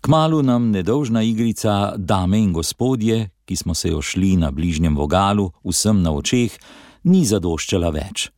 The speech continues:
Ko se je zmračilo, sem naskrivaj potegnil skozi okno kabineta, stanovali smo v visokem pritličju, in se prikradel na ulico, kjer je ostalo še nekaj mojih tovarišev,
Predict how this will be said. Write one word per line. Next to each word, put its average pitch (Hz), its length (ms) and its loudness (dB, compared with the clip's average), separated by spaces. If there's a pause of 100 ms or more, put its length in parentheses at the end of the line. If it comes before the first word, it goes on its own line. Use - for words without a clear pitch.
(480)
Ko - 120 -4
se - 160 2
je 87 160 2
zmračilo, 104 720 0 (460)
sem 117 200 2
naskrivaj 110 640 0
potegnil 104 520 0
skozi 104 320 0
okno 98 400 -2
kabineta, 90 680 0 (300)
stanovali 73 580 -4
smo 80 200 -2
v 71 120 -4
visokem 76 440 -2
pritličju, 107 600 0 (600)
in 135 80 6
se 123 220 0
prikradel 120 680 0
na 95 120 0
ulico, 139 680 -2
kjer 117 240 -4
je 101 140 0
ostalo 98 520 0
še 104 200 0
nekaj 98 260 0
mojih 85 320 0
tovarišev, 82 720 -2